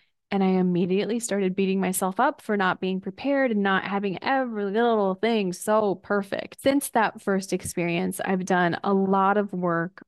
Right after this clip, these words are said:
on reframing the way that I talk to myself, being aware of the tone that I use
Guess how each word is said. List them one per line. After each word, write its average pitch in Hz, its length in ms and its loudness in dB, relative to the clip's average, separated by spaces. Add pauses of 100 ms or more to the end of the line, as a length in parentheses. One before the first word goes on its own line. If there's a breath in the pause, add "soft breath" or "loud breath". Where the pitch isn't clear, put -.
on 180 380 -2 (720)
reframing 202 840 2
the 180 80 2
way 175 180 2
that 170 120 0
I 175 120 0
talk 185 240 -2
to - 100 -8
myself, 175 500 0 (140)
being 240 400 2
aware 175 680 2
of 180 200 -2
the 175 80 -4
tone 202 340 0
that 196 120 2
I 185 40 2
use 170 560 0